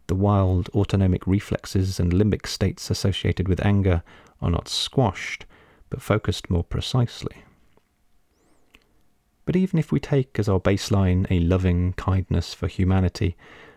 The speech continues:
a desire to reduce its suffering, a belief that those who cause harm are doing so because of their past experiences, a faith in the potential for people to change, and so on, we must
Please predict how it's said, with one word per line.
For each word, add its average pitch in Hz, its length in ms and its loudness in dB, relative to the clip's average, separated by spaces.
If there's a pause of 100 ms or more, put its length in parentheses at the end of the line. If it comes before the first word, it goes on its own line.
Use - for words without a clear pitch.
(140)
a 104 60 -4
desire 92 480 2
to - 100 -4
reduce 90 420 0
its - 140 -6
suffering, 92 560 -2 (460)
a 110 60 -8
belief 92 400 0
that - 120 -2
those 92 300 2
who - 80 -2
cause 95 300 0
harm 87 420 2
are - 20 2
doing 90 260 2
so 92 220 0
because 92 300 -2
of 92 100 0
their 95 140 -2
past - 340 -8
experiences, 101 920 -2 (520)
a - 80 -8
faith - 500 -6
in 87 80 0
the 82 80 0
potential 95 500 -2
for - 120 -8
people 98 300 -4
to - 100 -6
change, 101 560 0
and - 100 -4
so 98 320 0
on, 92 180 0 (720)
we 104 120 0
must 143 480 0